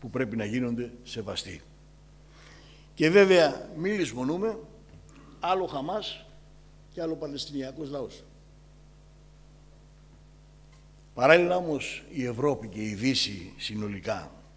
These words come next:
έρχονται ξανά αντιμέτωπες με το επιτακτικό και χρονίζον ζήτημα της ειρήνευσης και της σταθερότητας στην περιοχή. Δεν τα θε-, τη φέρει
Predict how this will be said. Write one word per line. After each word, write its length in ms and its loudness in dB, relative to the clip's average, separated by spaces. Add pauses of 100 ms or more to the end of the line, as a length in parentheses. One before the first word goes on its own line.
(140)
έρχονται 460 -2
ξανά 380 -6
αντιμέτωπες 840 -8 (680)
με 140 -2
το 140 -2
επιτακτικό 640 -4
και 160 -8
χρονίζον 640 -4
ζήτημα 500 -6
της 380 -8
ειρήνευσης 880 -2
και 120 -8
της 300 -14
σταθερότητας 1000 -6
στην 200 -12
περιοχή. 400 -10 (1120)
Δεν 400 4
τα 140 2
θε-, 140 -8
τη 160 -4
φέρει 520 -2